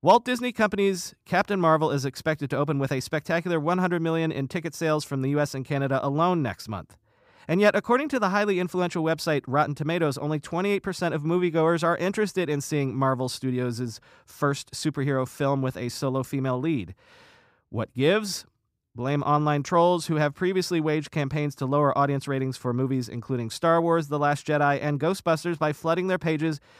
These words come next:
with negative, sometimes sexist comments. Such, quote, "review bombing efforts are a serious problem for Rotten Tomatoes, which depends on credible ratings to drive traffic to its free website," end quote.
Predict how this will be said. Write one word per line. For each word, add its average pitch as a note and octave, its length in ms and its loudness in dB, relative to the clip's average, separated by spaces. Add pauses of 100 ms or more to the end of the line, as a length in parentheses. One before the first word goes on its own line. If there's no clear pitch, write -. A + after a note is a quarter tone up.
(140)
with D#3+ 160 0
negative, E3 460 0
sometimes D#3+ 540 0
sexist - 480 -6
comments. D#3 520 0 (360)
Such, - 340 -2
quote, D#3+ 260 0
"review D3+ 440 0
bombing F3 440 4
efforts F3 460 -2
are D3 220 2
a D3+ 100 -2
serious F3 460 -4
problem F#3 340 0
for E3+ 120 -4
Rotten C#3+ 200 2
Tomatoes, C3+ 400 -2
which C#3+ 180 -4
depends D3+ 380 -2
on D3 140 -2
credible C#3+ 340 0
ratings B2+ 340 -2
to C#3+ 80 -4
drive A#2+ 280 -2
traffic A2+ 340 -4
to - 160 -6
its A#2+ 140 -8
free A2 300 -6
website," A#2+ 600 -4
end G2+ 160 -10
quote. F2+ 320 -12